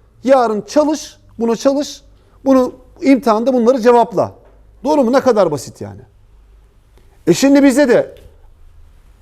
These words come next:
kabirde bize sorulacak sorular belli. Ahirette bize soru-, soru-, sorulacak, sorulacak sorular belli.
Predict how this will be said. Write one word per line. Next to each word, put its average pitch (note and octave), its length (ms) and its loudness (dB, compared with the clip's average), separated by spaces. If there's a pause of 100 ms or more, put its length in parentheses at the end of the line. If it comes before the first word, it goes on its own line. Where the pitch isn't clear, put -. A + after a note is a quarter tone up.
(160)
kabirde C4+ 460 0
bize C4 180 -2
sorulacak B3+ 460 0
sorular A3+ 360 -2
belli. D#3+ 360 0 (600)
Ahirette B3+ 600 2
bize A#3+ 140 -2
soru-, A3+ 260 0
soru-, G#3+ 280 -2
sorulacak, G#3+ 500 0
sorulacak G#3+ 440 0
sorular G3+ 360 0
belli. E3 400 2